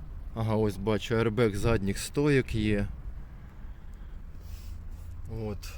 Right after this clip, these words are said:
задні створки, аербег є. Тут вентиляція. Вентиляція для задніх пасажирів. Ось, відчиняється.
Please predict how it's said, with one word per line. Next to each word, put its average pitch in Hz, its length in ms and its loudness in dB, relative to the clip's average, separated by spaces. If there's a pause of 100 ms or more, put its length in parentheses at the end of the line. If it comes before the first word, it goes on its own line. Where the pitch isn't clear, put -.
(260)
задні 104 400 -4
створки, 104 600 -6
аербег 101 680 -4 (140)
є. 98 220 -4 (120)
Тут 87 200 -6
вентиляція. 123 1160 0 (920)
Вентиляція 123 680 6
для 120 180 6
задніх 117 420 4
пасажирів. 165 1080 8
Ось, 151 380 6 (300)
відчиняється. 120 1040 4